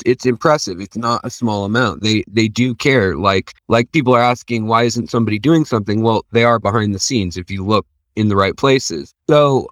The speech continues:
I'm just curious, though, can the average person contribute to this cause? I mean, d-, i-, is that useful, or should they print local flyers? I mean, people at home, a lot of people are kind of like, "Well, what can I do?" You know?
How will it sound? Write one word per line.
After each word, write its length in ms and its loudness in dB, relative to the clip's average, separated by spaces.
I'm 180 0
just 180 -2
curious, 380 0
though, 220 2
can 320 -4
the 260 -6
average 560 -2
person 640 -2
contribute 560 0
to 100 -4
this 320 -4
cause? 560 2
I 80 0
mean, 240 0
d-, 200 -6
i-, 280 -2
is 200 -4
that 280 0
useful, 760 0
or 160 2
should 160 -2
they 100 0
print 300 -2
local 280 0
flyers? 520 2
I 60 -2
mean, 180 -4
people 240 2
at 140 2
home, 200 -2
a 40 -4
lot 160 4
of 80 -6
people 240 -4
are 100 0
kind 180 -2
of 120 -4
like, 160 -2
"Well, 180 -2
what 220 -2
can 180 -2
I 120 -2
do?" 440 2
You 140 -6
know? 240 -4